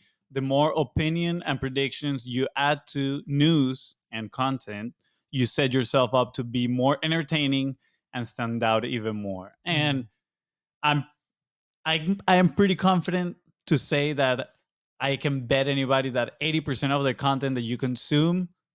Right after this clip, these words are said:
Speaker 1: is somebody's opinions out there. Like, you're gonna be like, "I agree with this person," and you love their opinion and what they say.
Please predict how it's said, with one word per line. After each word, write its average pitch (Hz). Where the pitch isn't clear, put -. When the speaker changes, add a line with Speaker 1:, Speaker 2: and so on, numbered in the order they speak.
Speaker 1:
is 120
somebody's 120
opinions 101
out 127
there. 104
Like, 143
you're 143
gonna 143
be 147
like, 139
"I 120
agree 131
with 120
this 117
person," 165
and 123
you 117
love 123
their 123
opinion 151
and 123
what 117
they 120
say. 147